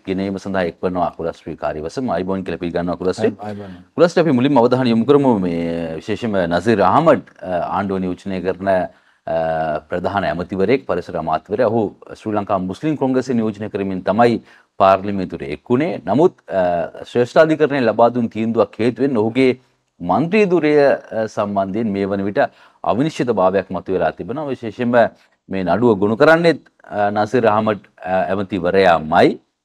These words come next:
Speaker 1: හැබැයි අවසානයේදී ඔහුට එරෙහිව තීන්දුව ලැබිලා තියෙනවා. අ, මේක ටිකක්
Speaker 2: ඔව්.
Speaker 1: ලංකාවේ දේශපාලනයේ ටිකක් හැරවුම් ලක්ෂයක් බවට පත් වෙයි කියලා විශ්වාස කරන්න පුළුවන් තීන්දුවක්.
Speaker 2: ඔව්,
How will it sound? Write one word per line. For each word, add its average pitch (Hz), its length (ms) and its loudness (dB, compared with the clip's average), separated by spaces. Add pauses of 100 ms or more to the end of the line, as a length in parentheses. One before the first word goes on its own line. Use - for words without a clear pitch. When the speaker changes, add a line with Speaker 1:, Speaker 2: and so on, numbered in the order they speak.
(100)
Speaker 1:
හැබැයි 107 240 0
අවසානයේදී 101 520 -6
ඔහුට 101 240 0
එරෙහිව 107 300 0 (440)
තීන්දුව 98 340 0
ලැබිලා 87 260 0
තියෙනවා. 123 360 2 (480)
අ, 92 100 2 (800)
මේක 190 180 0
ටිකක් 131 180 4
Speaker 2:
ඔව්. 104 60 0 (120)
Speaker 1:
ලංකාවේ 131 340 6
දේශපාලනයේ 147 560 4
ටිකක් 127 240 0
හැරවුම් 131 340 2
ලක්ෂයක් 123 360 4
බවට 131 260 2
පත් - 240 -2
වෙයි 127 140 2
කියලා 123 200 2
විශ්වාස 113 300 0
කරන්න 117 200 2
පුළුවන් 120 240 0
තීන්දුවක්. 117 440 0
Speaker 2:
ඔව්, 110 140 -8